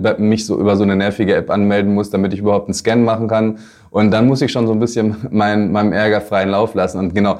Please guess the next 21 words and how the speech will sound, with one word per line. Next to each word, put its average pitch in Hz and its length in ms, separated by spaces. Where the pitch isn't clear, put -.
und 95 220
Ärger, 143 640
äh, 104 340
die 104 160
Ein-Sterne-Bewertung 113 800
rauszuhauen 110 720
und 95 340
die 87 60
Freude 117 520
und 92 220
das 95 200
Darstellen, 110 600
dass 101 160
ich 98 80
eine 104 80
gute 95 200
Kaufentscheidung 107 580
gemacht 104 260
habe, 90 80
das 95 140
sind 104 240